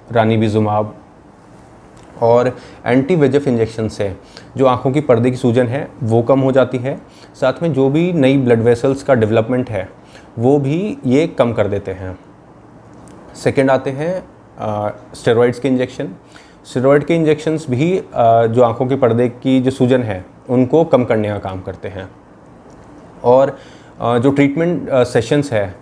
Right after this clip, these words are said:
या फिर number of injections आपके लगेंगे, ये depend करता है कि आपकी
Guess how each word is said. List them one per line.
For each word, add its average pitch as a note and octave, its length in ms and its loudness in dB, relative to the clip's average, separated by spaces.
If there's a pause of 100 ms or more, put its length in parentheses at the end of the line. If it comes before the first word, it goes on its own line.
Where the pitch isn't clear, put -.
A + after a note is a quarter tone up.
(140)
या A#2+ 180 4
फिर C#3+ 180 0
number B2 280 4
of C#3 60 -2
injections B2 520 0
आपके A2+ 260 0
लगेंगे, G2+ 420 -4 (600)
ये C#3 200 2
depend C#3+ 380 0
करता A#2+ 280 0
है B2 200 -4
कि D3 160 -4
आपकी C#3 680 0